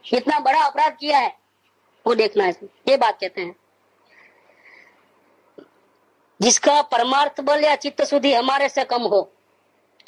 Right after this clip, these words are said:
उसे तो अवश्य ही ये, वह मार्गना प्रबलता से रखनी चाहिए, यही उसके लिए बलवान श्रेय है।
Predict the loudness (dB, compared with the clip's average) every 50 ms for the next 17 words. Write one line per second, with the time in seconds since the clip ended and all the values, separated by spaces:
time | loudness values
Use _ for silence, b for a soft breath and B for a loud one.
0 | -20 B B B B B 0 0 2 0 -2 0 0 2 2 2 2 2 2 2
1 | 0 0 0 0 0 0 0 -2 -4 0 2 2 2 2 2 0 0 2 2 2
2 | 2 0 -2 -4 -4 -4 -4 -2 -2 -2 0 0 -2 0 0 -2 -2 -2 -2 -4
3 | -2 -2 -2 0 0 0 2 2 2 2 2 0 -2 -2 -4 -4 -6 -8 -12 -16
4 | _ _ _ _ _ _ _ _ _ _ _ _ _ _ B B B B 0 0
5 | 2 2 2 0 0 0 0 -2 -2 -2 0 0 -2 -2 0 0 0 0 0 0
6 | 0 -2 -2 -2 0 2 2 2 2 0 -2 -6 -10